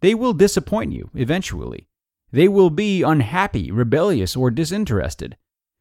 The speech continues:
They will not live up to the standard of happiness that we so unwittingly place upon them. But if you are tending to yourself, your marriage,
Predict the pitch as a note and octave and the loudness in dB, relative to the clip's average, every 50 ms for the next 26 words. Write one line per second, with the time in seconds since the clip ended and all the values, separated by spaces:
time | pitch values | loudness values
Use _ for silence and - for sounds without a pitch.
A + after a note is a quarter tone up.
0 | _ - C#3+ F3 G#3 G#3 G#3+ G#3+ G3+ G3 G#3 A#3 - - - A#2 - C3 C3 D3+ | _ 0 2 2 4 4 2 2 2 0 -2 -4 -4 -6 -8 -10 -4 2 2 2
1 | C3 C#3 F3+ F3 - - - E3 D3+ D3+ - - - D#3 D#3+ F3 F3 E3+ D#3+ C#3+ | 4 4 0 -2 -2 -4 -4 -2 -2 -2 -4 -2 -4 -4 -2 -2 0 -2 0 -2
2 | B2+ - - D#3 E3 F#3 - - A2 G#2 G#2+ - - B2 - - C#3+ C#3 - - | -2 -4 -2 -4 -2 -2 0 0 0 0 -2 -2 -4 -4 -4 -2 -2 -2 -2 -2
3 | - E3 D#3+ D3+ - - D3 D#3 C#3 C3 B2+ E3+ D#3+ C#3 A2 G2+ G#2 A2 A2+ - | 0 2 2 2 2 2 2 2 2 2 2 4 4 4 4 4 2 0 -2 -2
4 | - - E3+ F#3+ - - - F2 F#2 F2+ F2 E2+ E2+ D#2+ - - - - _ _ | -4 -4 -4 -4 -2 -4 -2 0 0 0 0 -2 -4 -6 -6 -8 -10 -14 _ _
5 | _ _ _ _ _ _ _ _ _ _ - A3 G#3 D3 - _ _ _ _ _ | _ _ _ _ _ _ _ _ _ _ 0 2 2 2 0 _ _ _ _ _
6 | _ _ - - D3+ - G3+ G3 F3+ D#3 - - - G3 G3 G3 F#3 F3+ D#3 B2 | _ _ -6 -6 -6 -2 2 2 4 2 2 0 -4 -2 -2 0 0 0 0 2
7 | C#3 B2+ A2 G2+ - - - B3+ A#3 C3 - - - - _ _ _ _ _ _ | 2 2 0 0 -2 -4 -6 -4 -4 -4 -4 -6 -10 -20 _ _ _ _ _ _
8 | _ _ - A#2 B2 B2+ C3 D3 F3+ A3 G#3+ - - - - - - | _ _ 2 4 4 4 4 2 2 0 -2 -4 -4 -4 -8 -10 -10